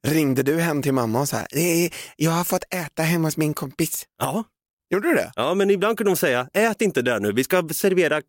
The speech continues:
Speaker 2: korvstroganoff ikväll."
Speaker 1: Så kunde min mamma också vara.
Speaker 2: Man fick inte äta där.
Speaker 1: Nej.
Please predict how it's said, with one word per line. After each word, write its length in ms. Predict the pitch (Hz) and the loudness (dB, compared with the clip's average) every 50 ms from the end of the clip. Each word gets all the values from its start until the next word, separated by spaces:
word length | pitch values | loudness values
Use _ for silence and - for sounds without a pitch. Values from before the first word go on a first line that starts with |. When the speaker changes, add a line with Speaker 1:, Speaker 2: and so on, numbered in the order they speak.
| _ - | _ -2
Speaker 2:
korvstroganoff 680 | 190 175 147 - - 135 123 113 123 139 170 190 - - | -2 0 0 0 2 2 2 4 4 2 2 2 2 0
ikväll." 300 | 202 - - 117 87 76 - _ _ _ _ _ _ - | 0 0 -2 -4 -4 -6 -12 _ _ _ _ _ _ -4
Speaker 1:
Så 100 | 180 170 | -2 0
kunde 200 | - 202 190 180 | 0 2 2 2
min 180 | 175 156 143 | 4 4 2
mamma 200 | 139 139 131 131 | 2 2 2 0
också 180 | 120 - - 156 | -2 0 -2 -2
vara. 180 | 139 107 80 120 - _ _ _ _ _ - | 0 0 -2 -4 -10 _ _ _ _ _ -6
Speaker 2:
Man 160 | 127 156 165 | -4 -4 -2
fick 360 | - - 156 185 202 - - 269 | -2 -2 -4 -4 -4 -2 0 2
inte 260 | 233 180 - - 127 | 2 2 2 0 0
äta 320 | 147 110 92 - - 107 | 0 0 -2 -2 -4 -4
där. 260 | 92 71 71 69 - - _ - | -2 -4 -6 -8 -8 -8 _ -2
Speaker 1:
Nej. 340 | 110 120 127 139 160 160 | 0 0 0 0 -2 -6